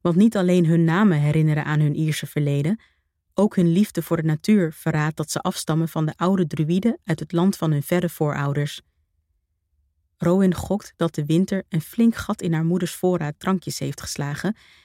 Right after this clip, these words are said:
en dat ze dringend nieuwe kruiden nodig heeft. De afgelopen week heeft de zon veel geschenen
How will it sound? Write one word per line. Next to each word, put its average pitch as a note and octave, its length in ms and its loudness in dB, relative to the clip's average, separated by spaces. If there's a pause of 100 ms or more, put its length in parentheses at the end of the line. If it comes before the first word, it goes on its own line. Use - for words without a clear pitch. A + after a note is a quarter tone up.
(140)
en E3+ 140 0
dat E3 120 0
ze D#3 120 -4
dringend A#3 360 4
nieuwe A3 280 4
kruiden G3+ 340 2
nodig - 300 -4
heeft. D3 360 -6 (1300)
De - 100 -4
afgelopen D#3 580 -2
week C#3+ 340 -2
heeft D#3 220 0
de D3+ 80 -4
zon D#3 220 0
veel G3+ 220 2
geschenen E3+ 600 0